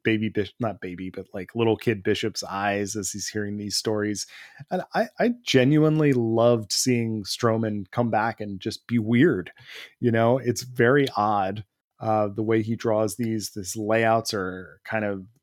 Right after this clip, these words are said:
you know, all over the place. He does these great crowd scenes like he always did in X Factor in his short run there.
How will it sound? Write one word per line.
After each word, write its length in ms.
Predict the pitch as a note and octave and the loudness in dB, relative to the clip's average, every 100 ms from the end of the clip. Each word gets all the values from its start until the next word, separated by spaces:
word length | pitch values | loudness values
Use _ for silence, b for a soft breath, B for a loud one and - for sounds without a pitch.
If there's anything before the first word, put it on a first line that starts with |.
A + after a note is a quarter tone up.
| _ | _
you 80 | A#2 | -6
know, 140 | F#2+ | -6
all 320 | F2+ A2 A#2+ | -2 -2 0
over 160 | A#2+ A#2+ | -4 -2
the 100 | A2 | -4
place. 300 | - A#2 G#2+ | -2 -2 -2
He 80 | G#2+ | -2
does 180 | G#2+ | -4
these 160 | - G#2 | -2 -10
great 280 | - G#2+ G#2 | -4 -4 -4
crowd 440 | - E3+ A#2+ C3+ | -12 -4 -2 -2
scenes 560 | - - B2+ B2+ B2 - | -2 2 2 2 0 -4
like 140 | A2 | -8
he 120 | - | -2
always 300 | A#2 A#2 A2+ | 0 0 -2
did 220 | - A#2+ A#2 | 0 -2 -2
in 100 | G#2 | -6
X 280 | G#2 - | -6 -8
Factor 440 | - A2+ A2+ - A2 | -4 -4 -4 -8 -6
in 80 | G#2+ | -6
his 180 | G#2+ | -8
short 300 | - A2+ A2 | -6 -6 -6
run 240 | A2+ A#2 A2 | -2 -2 0
there. 300 | A2 A2 | -2 -2